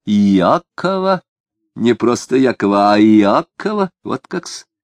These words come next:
Иакова Тобольского. Размышления о духе, о плоти и дьяволе. Дьяволе? А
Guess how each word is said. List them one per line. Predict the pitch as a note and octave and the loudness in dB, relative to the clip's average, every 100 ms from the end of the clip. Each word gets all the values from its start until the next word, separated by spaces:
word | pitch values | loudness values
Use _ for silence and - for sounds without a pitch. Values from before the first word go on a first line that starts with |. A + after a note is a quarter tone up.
| _ _ _ _ _ | _ _ _ _ _
Иакова | F#2+ A2 G#2 G2+ B2 C3+ B2+ - G2+ F#2+ | 2 4 4 2 2 2 0 -2 -2 -2
Тобольского. | - E2+ D#2 E2 C3 G#3 A3+ - - - G3 A3 A3 _ _ _ - | -2 -6 -2 -2 0 0 -2 -6 -16 -4 -4 -4 -8 _ _ _ -6
Размышления | G#2+ G#2+ A2 A2 - A2 G2+ G2 F#2+ | -2 0 0 0 0 2 4 2 2
о | |
духе, | F#2+ F2 A2+ G3+ G3 - G#3+ G#3+ | -2 0 0 0 -4 -6 -4 -2
о | - G2 | -2 -2
плоти | - F#2 G#2 E3 - F3 | -4 -2 -2 -2 -4 -6
и | G3 - C#3+ D3+ | -6 -8 -10 -8
дьяволе. | B2+ C#3 C3+ C3 A2 G2+ G2+ - _ - | -4 -2 0 0 0 -2 -2 -8 _ -18
Дьяволе? | F2 G2+ G2+ F#2+ F#2 E3 G#3+ A3+ A3+ G3+ F#3 _ _ | -6 -2 2 2 2 0 -2 -4 -6 -6 -8 _ _
А | D3 B2+ | -8 -8